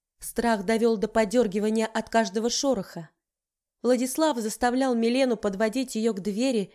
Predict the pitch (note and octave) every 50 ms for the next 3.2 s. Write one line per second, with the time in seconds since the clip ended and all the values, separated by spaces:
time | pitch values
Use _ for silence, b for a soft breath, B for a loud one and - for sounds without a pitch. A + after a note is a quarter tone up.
0 | b b b b b _ _ _ - B3+ C4+ B3+ - C#4 C#4+ D4 C4 - - G3
1 | - A3 G3+ - - - A#3+ A#3 - - G#3+ G#3 G#3 G3+ - A#3+ B3+ A#3+ - -
2 | F#3+ F#3 F#3+ F#3+ - - - G#3 G3+ G3+ - - F#3 F3 E3 D3+ G3 G3 - -
3 | - - - _